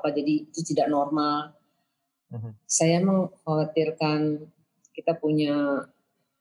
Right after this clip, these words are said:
Speaker 1: generasi yang sangat tidak toleran ya, kalau saya, saya
Speaker 2: Mhm.
Speaker 1: khawatirnya itu sih.
Speaker 2: Mhm.
Speaker 1: Sampai sejauh itu mungkin, mungkin.
Speaker 2: Dan apa, saya juga, juga cukup setuju, bahkan jika bisa dibilang mungkin trennya juga sudah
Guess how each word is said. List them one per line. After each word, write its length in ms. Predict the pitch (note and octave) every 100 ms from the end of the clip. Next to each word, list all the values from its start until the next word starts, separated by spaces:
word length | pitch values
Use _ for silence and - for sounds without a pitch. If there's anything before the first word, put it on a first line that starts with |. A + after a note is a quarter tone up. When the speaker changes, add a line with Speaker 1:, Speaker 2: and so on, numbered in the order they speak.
| _ _ _ _ -
Speaker 1:
generasi 680 | C#3 C#3 C3+ C3 - D3+ C#3+
yang 400 | C#3 C#3 C3+ C3+ - _ _ _ _ _ _ _ _ _ -
sangat 280 | - D3+ - D3
tidak 100 | C3
toleran 400 | C#3 C#3 F3+ F#3+
ya, 120 | C#3+ B2 - -
kalau 160 | C#3
saya, 320 | - C3 C3+ -
saya 160 | - D#3+
Speaker 2:
Mhm. 40 |
Speaker 1:
khawatirnya 380 | D#3 D#3 D3+ E3 -
itu 100 | A#2+
sih. 140 | G#2+
Speaker 2:
Mhm. 40 | - _ _ _ _ _ _ -
Speaker 1:
Sampai 220 | D#3 E3+
sejauh 260 | E3+ D#3 D#3
itu 140 | F#3 E3+
mungkin, 420 | F3+ E3+ E3 C3
mungkin. 280 | C#3+ C3 - - _ _ -
Speaker 2:
Dan 300 | C#3+ C#3+ C#3
apa, 240 | C#3+ - - -
saya 160 | - A3
juga, 400 | A3 D3 B2 B2
juga 400 | B2 B2+ A#2+ A2+
cukup 320 | D3 D3 -
setuju, 400 | - C#3+ G3+ D#3+ A2+
bahkan 480 | G#2 E3+ G3+ C#3 - _ -
jika 240 | A#2+ A#2+
bisa 240 | A2+ A2 A2+
dibilang 480 | A2+ A2+ A#2+ F3
mungkin 320 | A#2+ A#2+ F#3+ F#3+
trennya 400 | B2+ G#2 A2 F3+
juga 240 | C#3+ F#2+
sudah 320 | - A2 G#2